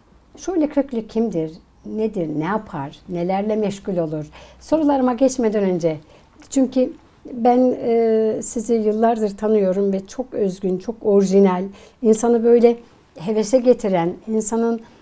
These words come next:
e, ne bileyim ya, ben de bir işin ucundan tutayım ya, bu ne güzelmiş, ben de katkıda mı bulunsam, ne yapsam, ben de mi bir, böyle bir şeye adım atsam dedirtecek derecede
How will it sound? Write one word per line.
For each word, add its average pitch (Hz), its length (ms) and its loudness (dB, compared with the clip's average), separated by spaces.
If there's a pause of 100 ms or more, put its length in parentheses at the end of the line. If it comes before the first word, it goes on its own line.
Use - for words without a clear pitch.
(220)
e, 226 240 0
ne 247 140 4
bileyim 247 240 2
ya, 233 220 -2 (200)
ben 247 160 4
de 294 120 0
bir 302 100 6
işin 294 220 4
ucundan 247 400 4
tutayım 220 280 0
ya, 247 280 0
bu 269 140 8
ne 320 60 8
güzelmiş, 277 500 4
ben 277 140 6
de 302 100 -2
katkıda 277 360 0
mı 302 140 4
bulunsam, 254 440 0
ne 247 40 -2
yapsam, 269 380 -2
ben 247 140 -2
de 311 60 2
mi 302 180 4
bir, 247 280 -4
böyle 269 200 0
bir 240 40 -6
şeye 254 200 2
adım 262 220 0
atsam 262 460 -4
dedirtecek 269 580 -2
derecede 254 400 -2